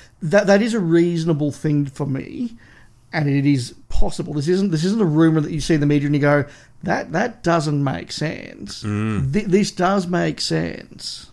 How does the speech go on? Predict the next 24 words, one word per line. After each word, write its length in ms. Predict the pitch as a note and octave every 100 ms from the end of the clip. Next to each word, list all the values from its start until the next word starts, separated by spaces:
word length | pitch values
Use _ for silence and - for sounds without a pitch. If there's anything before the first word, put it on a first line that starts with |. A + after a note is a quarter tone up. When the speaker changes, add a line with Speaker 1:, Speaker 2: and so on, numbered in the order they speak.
| - -
Speaker 2:
Yeah, 340 | E3+ F2 E2 D#2
I'll 240 | - F#2+ D#2+
completely 460 | - D#2 F#2+ -
agree. 320 | E2+ - F#2 E2+ - - - - - - -
Speaker 1:
But 420 | A#3 - - - - D#3
given 260 | F#3 G3+
the 80 | F3+
success, 600 | - F3 - E3+ E3 - -
I 140 | F3
would 200 | E3+ E3
be 300 | D3+ D3+ D3 - - - - - - - _ -
very 440 | D3 C#3 A3+ B3
surprised 720 | G3 E3 G#3 F3 C#3+ G2 G#3
if 160 | F3+ -
we 380 | D#3 D3 D3+ D#3+ - -
went 520 | C#3 D3+ C#3+ C3+ - - -
another 600 | - D3 C#3+ C#3 C#3 C#3 - -
five 380 | - D3 C#3 B2
weeks 320 | C3+ - -
without 280 | C3 C3 C3
hearing 380 | C#3 C3 B2+ B2
something 460 | - C#3 - C#3
definitive 460 | B2+ - C#3 C#3+ B2+
about 400 | B2 C#3 C#3+